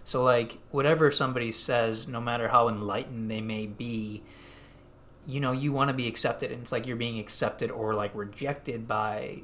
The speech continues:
like, the universe if you put something out there. And it's like, so it's like dealing with that, 'cause, you know, I'm trying, I'm probably dramatizing it to an extent, but it's like, you know, there's something in that where I think all creators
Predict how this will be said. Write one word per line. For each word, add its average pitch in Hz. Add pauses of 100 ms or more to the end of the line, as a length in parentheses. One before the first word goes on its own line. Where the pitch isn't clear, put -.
like, 110
the 110
universe 104
if -
you 113
put 120
something 113
out 120
there. 127
And 139
it's -
like, 135
so 127
it's 117
like 110
dealing 127
with 107
that, 110
'cause, - (180)
you 123
know, 104
I'm 104
trying, 110
I'm 123
probably 107
dramatizing 107
it -
to 135
an 117
extent, - (500)
but 131 (440)
it's 175
like, 226 (680)
you 147
know, 120
there's 127
something 127
in 131
that 120
where 120
I 117
think 113
all 127 (220)
creators 120